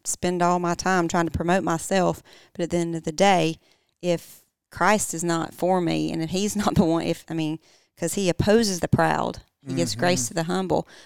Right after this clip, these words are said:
Speaker 1: I don't wanna stand in opposition to Almighty God because I'm trying to promote and esteem myself. I would rather humble myself before him and allow him to be the one to give me the proper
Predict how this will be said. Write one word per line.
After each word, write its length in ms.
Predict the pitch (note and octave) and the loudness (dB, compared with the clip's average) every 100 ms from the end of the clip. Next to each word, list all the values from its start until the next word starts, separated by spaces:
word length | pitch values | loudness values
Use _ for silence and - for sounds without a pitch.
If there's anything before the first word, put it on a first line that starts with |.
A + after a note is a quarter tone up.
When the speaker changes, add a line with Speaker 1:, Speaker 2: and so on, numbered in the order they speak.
| - | 0
Speaker 1:
I 120 | F#3+ | 2
don't 140 | A3+ | 4
wanna 140 | G#3 F3+ | 4 2
stand 540 | - F#3+ G3 F3 E3 - _ _ _ _ | 0 0 2 2 0 -8 _ _ _ _
in 180 | - F3+ | -2 0
opposition 560 | F3 F#3 F#3 F#3 - F3+ | 2 4 4 4 2 0
to 560 | - F3 E3 E3 E3+ - | -2 -2 0 0 0 0
Almighty 460 | - F3 F3+ E3+ D#3+ | 2 2 4 0 -2
God 500 | D3+ F#3 G#3+ D#3+ D#3+ | 0 4 6 4 2
because 320 | E3 - E3+ | 0 0 0
I'm 160 | E3+ E3+ | 0 -2
trying 240 | - F3 | -2 -2
to 560 | E3 - D#3+ D#3 D3+ D3+ - _ | -2 -4 -2 -2 -2 -6 -10 _
promote 460 | - F3 E3+ E3+ - | -2 2 6 4 4
and 180 | D#3+ D#3+ | -2 -2
esteem 400 | E3 - E3+ D#3 | -2 -2 0 0
myself. 460 | D#3+ - F3+ E3 | -4 0 4 4
I 160 | - F3 | 4 2
would 140 | F3 | 2
rather 440 | D#3+ F3 E3+ D#3+ D#3 - - - _ _ | 2 2 4 2 -2 -8 -20 -20 _ _
humble 280 | - B3 D#4 | 2 4 6
myself 420 | G#3 F#3 F3 E3+ | 6 4 2 2
before 360 | - - F3 E3+ | 0 2 4 4
him 260 | F3+ E3+ | 2 0
and 80 | D#3+ | 0
allow 260 | D#3 D#3 D3+ | -2 -4 -2
him 340 | D#3 F#3+ F#3 | 0 0 0
to 340 | D#3 - D#3+ D3+ | -2 0 0 0
be 120 | D#3+ | -2
the 100 | D#3+ | 0
one 260 | D3+ D#3 | -2 -4
to 160 | D3+ - | -4 -8
give 200 | D3 D#3+ | -4 -4
me 160 | D#3 D#3+ | 0 0
the 100 | D#3 | 0
proper 540 | - E3 D#3+ D#3+ D3+ | 0 0 0 -2 -6